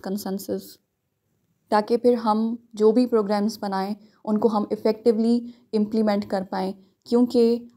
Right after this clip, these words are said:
हमारा पॉवर्टी का जो रेशियो है वो काफ़ी बढ़ चुका है and it is, uh, increasing at an alarming rate। So हमें अब इस पर कंट्रोल करने की ज़रूरत है। और वैसे भी हमें अपने सस्टेनेबल डेवलपमेंट गोल्स को पूरा करना है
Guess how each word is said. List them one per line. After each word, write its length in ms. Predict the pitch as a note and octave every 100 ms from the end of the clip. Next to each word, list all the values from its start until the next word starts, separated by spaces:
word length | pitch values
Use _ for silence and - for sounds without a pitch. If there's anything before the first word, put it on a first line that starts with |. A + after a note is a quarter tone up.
| _
हमारा 400 | G#3+ G#3 G#3 G#3+
पॉवर्टी 460 | G#3+ G#3+ A3 A#3 B3+
का 120 | B3
जो 160 | G#3+ G#3
रेशियो 340 | G#3 G#3 A3
है 180 | G#3+ G#3
वो 120 | G3+
काफ़ी 340 | G3+ G3+ A3
बढ़ 240 | G#3 G3 G#3
चुका 320 | G#3 G3+ F#3+
है 400 | G3+ F#3+ F#3+ F#3+
and 280 | G3 G3 G3 - G3
it 120 | G#3
is, 100 | G#3+ - _ _ G3+
uh, 200 | G3+ G3+ -
increasing 480 | G3+ - A3+ A3+ A#3
at 120 | -
an 220 | G3+ G3+
alarming 360 | G3 G3+ G3 G3
rate। 280 | F#3 F#3 - _ _ _ _ _
So 80 | G#3+
हमें 220 | G#3 G#3+
अब 140 | -
इस 120 | G#3 G#3
पर 120 | A3
कंट्रोल 500 | G#3+ G#3 - G#3+ G#3+
करने 220 | G#3+ G3
की 120 | G3+
ज़रूरत 280 | F#3+ G3 G3 G#3
है। 220 | G#3 - _ _ _ _ -
और 120 | G#3
वैसे 280 | G#3 G#3+ A#3+
भी 280 | A3+ A#3 A3+
हमें 200 | G#3 G#3
अपने 320 | G#3 G#3+ G#3+ _ _ _ _ -
सस्टेनेबल 500 | A3 A#3 A3+ A3 A3
डेवलपमेंट 540 | G3+ G3+ G3+ G#3 G3+
गोल्स 280 | F#3+ G3+ G3+
को 120 | G#3
पूरा 280 | G#3 G#3+ G#3
करना 280 | G#3 F#3+ F#3+
है 300 | G3 F#3